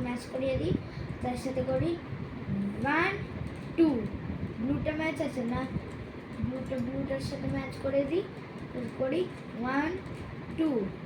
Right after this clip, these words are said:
রেডটা অরেঞ্জের সাথে ম্যাচ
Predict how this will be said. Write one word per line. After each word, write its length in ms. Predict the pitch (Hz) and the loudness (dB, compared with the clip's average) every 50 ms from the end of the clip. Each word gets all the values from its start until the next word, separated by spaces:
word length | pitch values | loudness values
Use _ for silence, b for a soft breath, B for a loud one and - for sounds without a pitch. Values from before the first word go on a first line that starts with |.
| - - - - - - - - - - - - - - - - - - - - - - - 214 226 | -8 -8 -8 -8 -10 -10 -10 -10 -10 -10 -8 -8 -8 -8 -8 -8 -8 -8 -8 -6 -6 -6 -6 -2 2
রেডটা 360 | 247 254 262 262 - - 285 285 269 262 | 4 4 4 4 0 2 2 4 4 4
অরেঞ্জের 400 | 254 254 262 262 262 269 285 285 285 | 2 2 0 -2 0 0 -2 0 0
সাথে 180 | 294 285 277 277 285 285 | -2 0 0 0 0 0
ম্যাচ 160 | 294 294 269 | 0 0 0